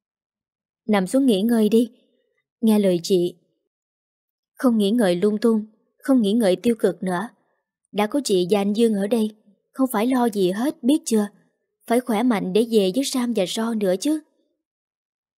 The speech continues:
Tôi khẽ gật đầu, lúc này cũng đã thấm thía một điều rằng những điều tôi làm, tôi nghĩ là vì chị,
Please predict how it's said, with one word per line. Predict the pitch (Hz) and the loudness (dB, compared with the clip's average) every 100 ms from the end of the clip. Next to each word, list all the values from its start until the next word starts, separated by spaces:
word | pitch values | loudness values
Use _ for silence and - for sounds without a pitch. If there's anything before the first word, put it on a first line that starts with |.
| _ _ _ _ _ - | _ _ _ _ _ -2
Tôi | 214 | -2
khẽ | 220 185 180 220 | 0 -4 -4 -2
gật | 196 180 | -4 -2
đầu, | 190 180 170 _ _ _ _ _ | -6 -4 -6 _ _ _ _ _
lúc | 277 320 | -4 0
này | 226 185 | 0 0
cũng | 226 240 | 0 -2
đã | 190 | -2
thấm | 170 240 269 | -4 -6 -2
thía | 254 240 330 | -2 -2 -2
một | 285 180 | -2 -2
điều | - 175 | -2 -4
rằng | 165 190 170 - _ _ _ _ | -4 -8 -10 -16 _ _ _ _
những | - 214 | 0 2
điều | 254 208 | 4 2
tôi | 233 | 2
làm, | 226 190 175 165 165 _ | 0 -2 -4 -6 -12 _
tôi | - 233 | -2 0
nghĩ | 202 180 269 | 0 0 0
là | 226 185 | -2 -2
vì | 190 175 165 | -2 -2 0
chị, | 190 170 165 | 0 0 -4